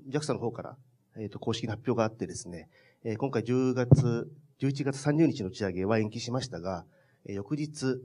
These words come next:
の、えー、十二月一日のですね、えー、午後一時二十二分ですかね、に、あの、打ち上げをすると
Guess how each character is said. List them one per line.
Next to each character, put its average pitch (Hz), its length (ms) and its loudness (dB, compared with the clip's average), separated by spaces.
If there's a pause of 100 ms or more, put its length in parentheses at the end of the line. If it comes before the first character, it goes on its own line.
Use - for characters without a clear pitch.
(120)
の、 165 240 4 (340)
え 107 320 -2
ー、 - 20 -20
十 123 140 -2
二 135 80 0
月 135 160 -4
一 - 220 -4
日 143 480 -4 (440)
の 156 100 6
で 107 80 4
す - 120 -10
ね、 90 260 -12
え 107 120 -4
ー、 - 20 -2
午 113 140 0
後 92 440 -4 (120)
一 - 180 -10
時 90 220 -14 (140)
二 107 120 -6
十 90 140 -12 (420)
二 98 80 -8
分 82 160 -14
で - 100 -20
す - 80 -20
か - 60 -16
ね、 117 160 -16 (340)
に、 156 220 0
あ 120 80 -6
の、 107 80 -4
打 104 60 -6
ち 117 140 -4
上 110 80 0
げ 107 60 -4
を 104 60 -4
す - 100 -12
る 107 100 -8
と - 200 -12